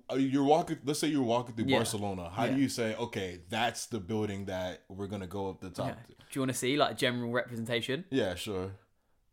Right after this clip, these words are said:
Speaker 2: Oh, that looks, that looks all right.
Speaker 1: <laughs>
Speaker 2: Bro, literally, like, I'll, being in the climbing scene, being in the Urbex community for, like, seven years now, you just know what's climbable.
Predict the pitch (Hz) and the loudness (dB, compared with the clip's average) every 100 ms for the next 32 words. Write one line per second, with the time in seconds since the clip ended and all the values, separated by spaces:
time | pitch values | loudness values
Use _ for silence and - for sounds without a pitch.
0 | - 508 165 123 - 170 143 - 147 196 | 4 8 8 6 0 4 4 6 8 8
1 | 202 135 143 196 - - - - - 190 | 8 10 10 10 8 0 -2 -4 12 12
2 | 254 240 185 214 208 208 254 240 175 - | 12 12 6 6 10 12 12 10 8 6
3 | - - 170 170 - - - - - 233 | 0 10 12 10 6 -8 -10 -4 4 6
4 | 226 220 - - 160 185 175 151 127 - | 6 4 2 -2 2 6 6 6 2 2
5 | 113 110 131 160 147 127 143 131 - 131 | 2 2 4 4 4 4 6 4 0 0
6 | 127 117 98 110 - - 143 127 - - | 2 2 -2 -6 -12 0 6 6 4 2
7 | 147 127 123 123 123 120 113 110 107 110 | 4 4 2 4 2 2 -2 -4 -6 -2
8 | 135 135 151 151 151 160 143 123 120 123 | 0 2 2 2 8 10 12 10 6 2
9 | - - 120 120 127 139 | 0 4 4 4 2 2